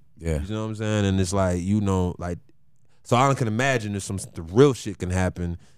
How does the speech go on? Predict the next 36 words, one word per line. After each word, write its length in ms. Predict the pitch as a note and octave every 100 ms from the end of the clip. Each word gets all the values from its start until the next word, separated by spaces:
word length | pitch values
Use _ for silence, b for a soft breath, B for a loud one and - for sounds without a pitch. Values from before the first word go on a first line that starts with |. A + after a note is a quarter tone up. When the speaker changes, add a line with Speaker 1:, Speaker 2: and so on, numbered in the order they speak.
| b
Speaker 2:
and, 320 | F#2 F2+ F2+
and 180 | F#2 E2+
change 300 | - A2 G2+
your 80 | F#2
life, 320 | F2+ F#2+ F#2
and 80 | F2
you 120 | F#2
get 160 | F#2+ F2
behind 320 | F2+ G2 F#2
the 20 |
bars 440 | E2 F#2+ F#2+ F#2 F2
off 160 | F2 E2+
some 160 | F2
other 220 | G#2+ G#2+
shit, 280 | F#2+ - F2+
how 140 | F2+ F2+
that 100 | F2
make 180 | E2
you 60 | E2+
feel. 320 | - G#2+ E2 B B
But 200 | C3 D3 D3+
anyway, 260 | E3 B2+ G2+
let's 140 | G#2+
go, 140 | A#2+ A2
let's 160 | A2
go 80 | A2
back 200 | A2 G#2
to 140 | -
the, 100 | F#2 E2+
uh, 320 | E2+ D#2 C#2+ -
the, 160 | E2+ D#2
the, 260 | E2+ D#2 D#2
the, 100 | E2+
the, 140 | F2
the 180 | G2 E2+
whole 320 | - F2